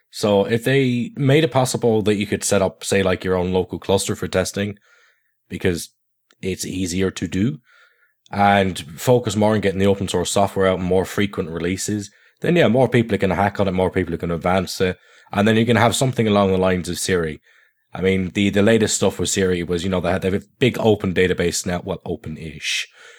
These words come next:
in that developers can contribute to it and effectively enhance the collective intelligence, <laughs> if you like,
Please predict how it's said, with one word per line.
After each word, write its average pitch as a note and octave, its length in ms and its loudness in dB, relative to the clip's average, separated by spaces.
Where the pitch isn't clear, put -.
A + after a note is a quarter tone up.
in G#2 220 0
that G2+ 180 4
developers G2+ 460 2
can F2+ 140 -6
contribute F#2+ 540 0
to F#2+ 100 -2
it F#2 120 2
and F2+ 500 -2
effectively F#2+ 680 -2
enhance A2+ 580 2
the G#2 200 -2
collective A#2 600 -2
intelligence, F2+ 840 -4
<laughs> - 40 -20
if C3+ 160 2
you C3+ 140 6
like, F2 360 0